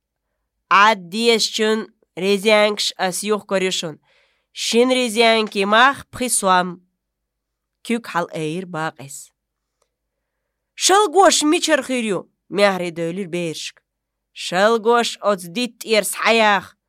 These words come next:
Шаудан исти ялыч дак дечигнт и пялк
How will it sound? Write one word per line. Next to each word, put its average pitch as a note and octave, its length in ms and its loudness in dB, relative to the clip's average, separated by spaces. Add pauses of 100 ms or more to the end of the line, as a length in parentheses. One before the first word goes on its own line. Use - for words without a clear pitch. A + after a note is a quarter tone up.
(260)
Шаудан B3 540 2 (100)
исти G#3+ 640 -4 (340)
ялыч G#3+ 800 2 (580)
дак C4+ 400 -2
дечигнт G3 640 -4
и F#3+ 180 -6
пялк - 680 -4